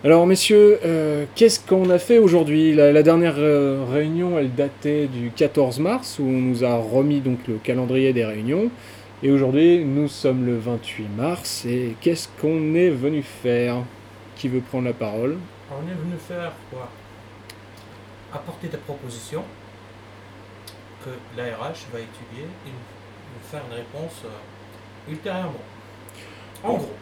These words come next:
Speaker 1: En gros, c'est ça. Euh, on a donc, euh,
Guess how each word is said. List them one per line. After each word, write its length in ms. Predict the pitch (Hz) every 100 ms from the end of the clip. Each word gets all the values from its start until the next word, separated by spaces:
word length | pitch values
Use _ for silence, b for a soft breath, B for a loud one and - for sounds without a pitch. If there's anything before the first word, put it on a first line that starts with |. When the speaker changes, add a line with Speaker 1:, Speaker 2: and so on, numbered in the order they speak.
| - - - - -
Speaker 1:
En 140 | 151
gros, 200 | 165 208
c'est 120 | 226
ça. 320 | 170 127 127 - - -
Euh, 460 | 135 135 131 131 127 147
on 260 | 139 135
a 200 | 127 127
donc, 320 | 127 135 -
euh, 500 | 123 117 117 113 110